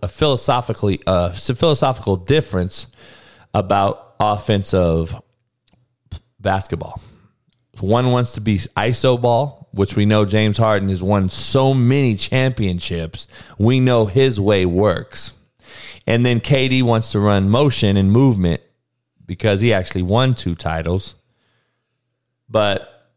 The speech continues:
we're gonna fucking roll with you, James Harden, who just wants to dribble four hundred times and take a jump back three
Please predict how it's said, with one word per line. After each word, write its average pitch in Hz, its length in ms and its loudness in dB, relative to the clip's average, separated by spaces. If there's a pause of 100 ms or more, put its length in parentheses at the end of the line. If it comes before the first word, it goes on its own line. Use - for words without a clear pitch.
we're 107 140 2
gonna 123 260 2
fucking 101 420 -2
roll 107 340 2
with 101 180 0
you, 127 160 2
James 95 320 0
Harden, 98 300 0
who 104 120 4
just 110 240 0
wants 113 200 0
to 98 100 0
dribble 92 500 0
four 165 520 0
hundred 247 760 -2
times 127 560 0
and 104 160 0
take 135 220 0
a 95 100 0
jump 87 480 -2
back 143 300 0
three 117 760 0